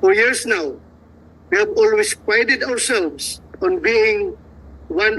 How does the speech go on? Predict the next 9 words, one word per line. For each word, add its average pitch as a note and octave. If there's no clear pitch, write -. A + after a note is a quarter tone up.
of, G3
if F#4+
not, -
the F4
safest C4+
city C4
in F#4+
the G3+
country. E3